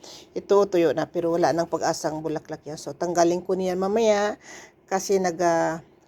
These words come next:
kuha siya ng energy sa dito. Ganda. Ito nung binili ko din guys, sobrang liit sila. Ngayon ang laki na.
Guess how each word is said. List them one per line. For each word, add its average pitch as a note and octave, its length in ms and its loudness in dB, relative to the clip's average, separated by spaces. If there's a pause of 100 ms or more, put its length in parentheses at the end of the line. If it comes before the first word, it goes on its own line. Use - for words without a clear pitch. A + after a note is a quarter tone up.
(160)
kuha F3 240 0
siya F3 160 -2
ng C#3+ 160 -2
energy E3 400 -2
sa D3 560 -4
dito. D3+ 400 -8 (880)
Ganda. E3+ 400 -8 (1300)
Ito - 240 2
nung B3+ 160 2
binili B3 320 2
ko B3 80 -2
din A3+ 240 -2
guys, A3 320 4
sobrang A3 320 2
liit G#3 320 4
sila. E3+ 640 0 (1120)
Ngayon G#3+ 320 4
ang G3 80 4
laki E3+ 320 0
na. D3 320 -8